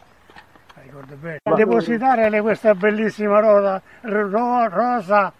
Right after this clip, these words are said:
Speaker 1: a quei, a quei poveri morti che disgraziatamente
Speaker 2: Bambini.
Speaker 1: bambini e, e anche un uomo adulto, porello, che hanno, hanno fatto,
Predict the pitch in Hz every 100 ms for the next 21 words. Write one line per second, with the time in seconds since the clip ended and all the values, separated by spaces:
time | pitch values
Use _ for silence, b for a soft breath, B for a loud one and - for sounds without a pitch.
0 | b b 202 196 214 208 208 214 196 -
1 | 196 185 208 196 196 190 214 214 180 185
2 | 170 147 b b b b 190 208 175 202
3 | 202 220 202 214 220 208 185 180 - _
4 | b b b _ 107 - - - 101 214
5 | 208 190 185 202 190 226 208 185 175 160
6 | _ - - B B B B B _ 226
7 | 202 196 190 208 202 190 196 196 202 185
8 | 190 190 185 190 190 190 185 - 170 131
9 | b b b b b 202 190 185 175 165
10 | 165 165 170 175 170 190 175 180 175 180
11 | 170 165 180 160 180 180